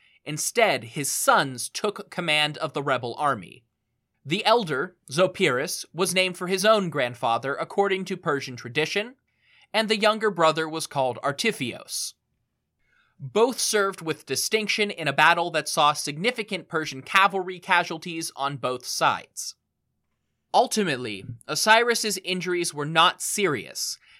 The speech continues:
and he was soon released from Megabyzus's camp. But rather than returning to Egypt, Megabyzus sent the Egyptian commander to Persia to deliver a message to Artaxerxes.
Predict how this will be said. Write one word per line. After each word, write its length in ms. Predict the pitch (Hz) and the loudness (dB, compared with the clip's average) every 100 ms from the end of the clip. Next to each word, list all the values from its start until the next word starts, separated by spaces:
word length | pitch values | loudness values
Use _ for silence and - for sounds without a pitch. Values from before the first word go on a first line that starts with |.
| _ | _
and 140 | 165 170 | -2 0
he 160 | 226 | -2
was 300 | 233 202 202 | -2 -2 0
soon 360 | - - 240 247 | 0 -2 -4 -4
released 480 | 226 180 156 151 - | -4 -2 -4 -6 -6
from 280 | - 156 151 | -2 0 2
Megabyzus's 800 | 143 143 120 120 123 117 127 117 | 0 0 2 0 -2 -8 -8 -10
camp. 380 | - 208 85 - _ _ _ _ _ _ _ _ _ - | -6 -4 -4 -10 _ _ _ _ _ _ _ _ _ -2
But 140 | 185 | 0
rather 360 | 175 180 202 220 | 6 4 4 2
than 240 | 202 202 | 2 2
returning 480 | 196 196 196 185 180 | 0 0 0 0 -2
to 180 | - 156 | -6 -8
Egypt, 540 | 202 208 160 214 - - | -4 -2 0 -2 -4 -12
Megabyzus 760 | 151 185 202 175 160 175 175 190 | 0 2 2 4 4 4 0 -2
sent 500 | - - 170 180 - | -2 0 -2 -2 -6
the 80 | - | -4
Egyptian 580 | 160 143 170 196 - 214 | -4 -2 0 0 -2 -8
commander 600 | 202 165 147 151 156 160 _ _ - | -6 -2 -2 -2 -4 -6 _ _ -10
to 120 | 180 | -10
Persia 680 | - - 269 226 - - - _ _ _ - | -8 0 0 0 -4 -8 -14 _ _ _ -10
to 120 | 202 | -2
deliver 460 | 180 196 214 196 214 | 0 2 2 2 2
a 120 | 196 | 2
message 500 | 180 147 - 151 - | 2 0 -2 -6 -6
to 160 | - 156 | -6 -2
Artaxerxes. 960 | 131 127 120 143 131 - 80 - - | -2 -2 -2 -2 -2 -6 -10 -12 -14